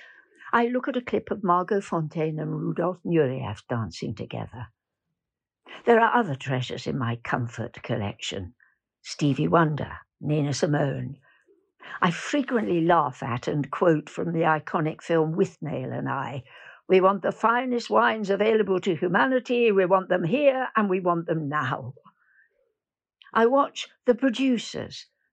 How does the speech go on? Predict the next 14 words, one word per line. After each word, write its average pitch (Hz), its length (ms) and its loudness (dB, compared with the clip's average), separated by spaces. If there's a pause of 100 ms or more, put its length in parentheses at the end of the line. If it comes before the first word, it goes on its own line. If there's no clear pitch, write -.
(100)
to 233 120 2
see 247 220 2
how 220 260 2
brilliantly, 185 1040 0
with 185 240 0
humour, 220 720 2 (300)
a 180 100 0
Jewish 277 640 4
man, 143 560 -2
Mel 220 320 4
Brooks, 147 540 -6 (300)
ridicules 165 840 2
the 170 100 -6
perpetrators 160 960 -4